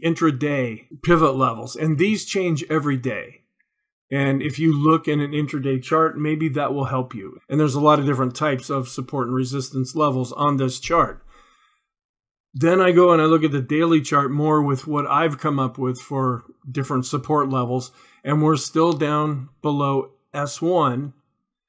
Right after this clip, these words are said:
and we have S two down below us at thirty-five eighty-six. See, support and resistance, it might look good in hindsight, but it's also very subjective at the time because you could have a bunch of different people come up with different support and resistance levels.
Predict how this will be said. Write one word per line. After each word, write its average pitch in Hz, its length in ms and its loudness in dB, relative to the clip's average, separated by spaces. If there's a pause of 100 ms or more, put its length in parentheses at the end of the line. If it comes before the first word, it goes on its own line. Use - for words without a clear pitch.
(520)
and 139 100 -4
we 143 140 0
have 143 240 -2
S 156 240 -4
two 170 240 -2
down 143 300 0
below 143 340 2
us 131 160 -6
at 139 300 -10
thirty-five 143 580 -2
eighty-six. 131 680 -6 (340)
See, 175 400 -6 (120)
support 190 420 2
and 214 80 0
resistance, 180 760 0 (100)
it 160 160 2
might 156 300 0
look 156 280 0
good 170 200 0
in 165 160 0
hindsight, 170 720 -4
but 156 160 0
it's 139 160 -4 (220)
also 151 400 -2
very 143 300 -2
subjective 131 1000 -2
at 139 180 -8
the 135 100 -4
time 131 520 -2 (400)
because 139 420 -6 (260)
you 151 120 -6
could 160 140 -2
have 156 180 0
a 147 80 0
bunch 151 240 0
of 160 80 2
different 139 300 -2
people 156 320 -4
come 143 220 -4
up 139 140 -4
with 131 180 -2
different 147 360 -2
support 143 400 -4
and 139 80 -4
resistance 131 600 -2
levels. 127 560 -4